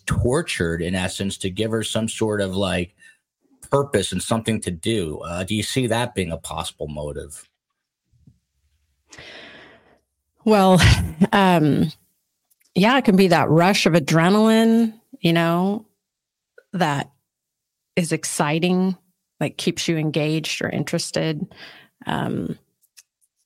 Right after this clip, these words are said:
Speaker 2: sh-, so, yeah, um, it can be addicting to work in high conflict situations like E R nurses.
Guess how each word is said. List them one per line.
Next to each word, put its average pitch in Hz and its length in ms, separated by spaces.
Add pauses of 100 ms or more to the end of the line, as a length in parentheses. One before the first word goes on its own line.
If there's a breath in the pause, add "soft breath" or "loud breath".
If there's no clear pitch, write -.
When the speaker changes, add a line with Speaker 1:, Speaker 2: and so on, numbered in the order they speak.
(760 loud breath)
Speaker 2:
sh-, - 280 (200)
so, 151 640 (3250)
yeah, 180 420 (300)
um, 156 300 (720)
it 226 80
can 247 180
be 208 300
addicting 226 720
to - 140
work 196 320
in 190 100
high 170 320
conflict 175 540
situations 175 920
like 160 160
E 170 220
R 170 160
nurses. 175 680